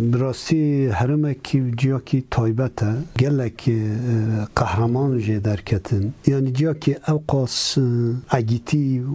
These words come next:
فداکاری و ولات پاریزی لی، اه، پیش کتی.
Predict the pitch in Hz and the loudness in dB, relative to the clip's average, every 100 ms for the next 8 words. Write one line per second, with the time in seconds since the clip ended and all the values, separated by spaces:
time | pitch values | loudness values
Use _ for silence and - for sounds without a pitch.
0 | 214 - - - 120 117 113 - 120 117 | -8 -14 -8 0 0 2 0 0 0 2
1 | 131 135 127 123 117 110 123 117 - 120 | 2 2 0 0 2 2 2 -2 0 0
2 | 117 113 123 143 120 120 113 107 - - | 2 0 0 0 2 0 0 -4 -12 -20
3 | - - - - 117 107 - - 151 - | -20 -20 -10 2 2 2 0 0 0 0
4 | - 104 - 147 | 0 0 0 0